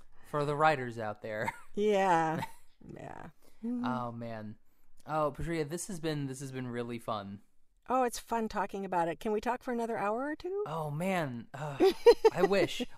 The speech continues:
Speaker 1: We'll have you back on. We'll have you back on.
Speaker 2: Okay.
Speaker 1: We'll do, like, Audible. Oh, this would have been the best month to do, like, Audible October. Oh.
Speaker 2: Oh, how fun. Maybe, yeah, maybe you should do that every October.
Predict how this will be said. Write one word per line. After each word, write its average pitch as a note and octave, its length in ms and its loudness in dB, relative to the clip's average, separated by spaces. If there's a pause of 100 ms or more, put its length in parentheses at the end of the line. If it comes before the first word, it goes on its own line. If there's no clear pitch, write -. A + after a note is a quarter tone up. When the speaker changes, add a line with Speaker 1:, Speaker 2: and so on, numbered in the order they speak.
Speaker 1:
We'll E3+ 120 4
have A#3+ 180 6
you B3 80 2
back A3 200 8
on. A2+ 280 2
We'll C3+ 120 -6
have F3 120 2
you F#3 80 -4
back F3 220 2
on. A2 320 -2 (420)
Speaker 2:
Okay. B3+ 480 0
Speaker 1:
We'll E3+ 140 2
do, A3+ 200 -2
like, G3+ 400 2 (640)
Audible. C#3+ 1080 2 (260)
Oh, C3+ 400 -2
this C#3 240 -10
would D#3+ 80 -4
have C#3+ 80 -4
been C#3 140 -4
the B2 60 -4
best B2 380 -6
month A#2 280 -8
to B2+ 80 -8
do, A#2+ 60 -6
like, A2+ 240 -6
Audible A#2 460 -4
October. G#2+ 720 -6 (640)
Oh. A#2 280 -8
Speaker 2:
Oh, E4 240 10
how C4 160 6
fun. C4+ 560 6
Maybe, A#3+ 600 2
yeah, D#4 380 0
maybe F#3 260 -2
you A3 140 -4
should A3 160 -4
do C#4+ 140 0
that B3+ 180 4
every E3 240 4
October. D3+ 560 -2